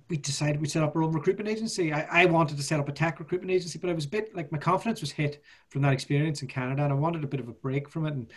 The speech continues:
all my connections were in Australia, and I couldn't really figure out where the strategic plan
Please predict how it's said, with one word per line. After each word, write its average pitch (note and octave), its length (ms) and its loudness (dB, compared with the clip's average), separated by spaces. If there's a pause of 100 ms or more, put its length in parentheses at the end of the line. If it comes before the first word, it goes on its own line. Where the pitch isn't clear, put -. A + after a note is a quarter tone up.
(320)
all D#3 120 0
my D3 80 4
connections C#3+ 520 2
were B2 140 -6
in A#2 180 -10 (300)
Australia, F3 600 6
and B2+ 120 -2 (300)
I - 20 -20
couldn't F3+ 260 4
really D#3 160 6
figure C#3 360 0
out C3+ 140 2
where C#3+ 100 0
the B2 80 -6
strategic - 480 -6
plan B2+ 400 -6